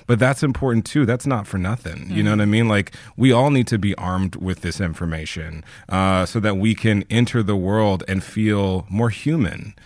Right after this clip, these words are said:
Speaker 2: Yeah.
Speaker 1: You know, like, at the end of the day, yes, we have to fight injustice, and yes, but also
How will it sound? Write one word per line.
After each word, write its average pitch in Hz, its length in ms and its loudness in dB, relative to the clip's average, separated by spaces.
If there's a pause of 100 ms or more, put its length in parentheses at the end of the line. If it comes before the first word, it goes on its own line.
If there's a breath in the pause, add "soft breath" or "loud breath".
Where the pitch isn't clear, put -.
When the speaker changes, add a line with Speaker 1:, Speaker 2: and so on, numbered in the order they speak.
(120)
Speaker 2:
Yeah. - 120 -8
Speaker 1:
You 113 80 4
know, 113 180 4
like, 117 320 2 (220 loud breath)
at 110 140 -2
the 135 120 2
end 139 100 4
of 131 80 4
the 123 80 4
day, 117 60 6
yes, 110 360 2
we 113 120 2
have 101 160 -2
to 101 100 -2
fight 98 240 -2
injustice, 92 500 -2
and 95 140 0
yes, 104 220 0
but 120 260 -4
also 123 500 -2